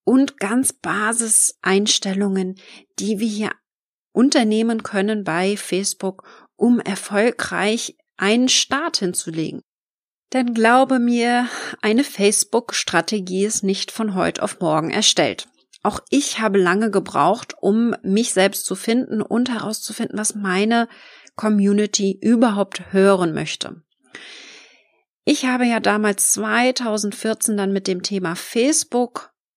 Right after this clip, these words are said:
weitergemacht. Vorher alles Mögliche und dann nur noch zu diesem einen Thema geschrieben und habe etwa zwei Jahre lang mein Business aufgebaut,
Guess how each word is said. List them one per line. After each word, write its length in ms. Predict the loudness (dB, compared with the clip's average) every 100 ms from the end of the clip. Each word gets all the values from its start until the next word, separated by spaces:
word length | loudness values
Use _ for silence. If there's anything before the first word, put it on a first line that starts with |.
| _
weitergemacht. 1040 | 0 0 0 -2 -2 0 0 -2 -6 -8 _ _
Vorher 500 | -16 -2 2 4 2
alles 260 | 2 0 0
Mögliche 680 | -2 -2 -4 -4 -2 -2 -2
und 260 | -2 -2 -4
dann 340 | -4 0 2 2
nur 220 | 2 2
noch 160 | 2 0
zu 120 | -2
diesem 280 | -2 -2 -2
einen 260 | -2 -2
Thema 320 | -2 0 2 2
geschrieben 560 | 0 -2 -2 -2 -4 -8 _ -20 -20 -20 -20 _ _ _
und 320 | 2 2 2
habe 500 | 0 2 2 0 -2
etwa 360 | -4 -4 -4 -2
zwei 420 | -2 0 0 0
Jahre 500 | 0 0 2 0 -2
lang 440 | -2 0 0 -4 -10 _ _
mein 500 | -6 -2 2 2 2
Business 400 | 2 2 2 2
aufgebaut, 840 | 2 0 -2 -4 -4 -4 -6 -10